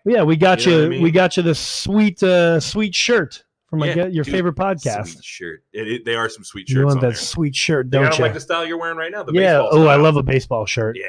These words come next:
Speaker 1: I
Speaker 2: they're
Speaker 1: love
Speaker 2: great.
Speaker 1: a baseball
Speaker 2: Yep.
Speaker 1: shirt. Uh, you get you just a sticker, uh, I don't know, a mug,
Speaker 2: Phone
Speaker 1: a,
Speaker 2: case?
Speaker 1: a cup, a phone case.
Speaker 2: Yeah,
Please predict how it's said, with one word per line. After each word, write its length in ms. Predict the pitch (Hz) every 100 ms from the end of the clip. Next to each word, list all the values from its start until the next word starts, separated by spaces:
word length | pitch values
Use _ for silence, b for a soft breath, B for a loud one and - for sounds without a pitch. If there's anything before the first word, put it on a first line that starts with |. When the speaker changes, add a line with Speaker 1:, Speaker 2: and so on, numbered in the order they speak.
| 98
Speaker 1:
I 40 |
Speaker 2:
they're 100 | 117
Speaker 1:
love 80 | 127
Speaker 2:
great. 140 | 127 123
Speaker 1:
a 40 |
baseball 240 | 123 120 117
Speaker 2:
Yep. 80 | 104
Speaker 1:
shirt. 260 | 117 117 b b b
Uh, 240 | 147 127 120
you 100 | 151
get 200 | 151 -
you 160 | 131 120
just 240 | 131 131
a 40 | 104
sticker, 640 | - 180 170 220 240 208
uh, 220 | 120 107
I 40 |
don't 120 | 170 156
know, 260 | 127 175
a 200 | 131 107
mug, 440 | 127 139 180 220 277
Speaker 2:
Phone 280 | 147 160 180
Speaker 1:
a, 60 |
Speaker 2:
case? 220 | 196 208 240
Speaker 1:
a 60 | -
cup, 240 | 143 226 151
a 60 |
phone 400 | - - 165 226
case. 360 | 214 233 262 233
Speaker 2:
Yeah, 200 | 160 240